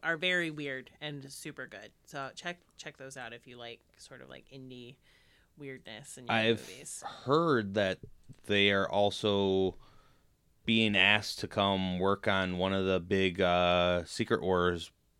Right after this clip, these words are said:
Speaker 2: movies or something, which, okay, cool. Give them the power to write that, 'cause I at least just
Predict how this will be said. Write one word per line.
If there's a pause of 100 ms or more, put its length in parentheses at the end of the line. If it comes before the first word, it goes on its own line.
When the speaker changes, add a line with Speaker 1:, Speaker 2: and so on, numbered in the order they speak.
(120)
Speaker 2:
movies
or
something, (400)
which, (580)
okay,
cool. (120)
Give
them
the
power
to
write
that,
'cause
I
at
least
just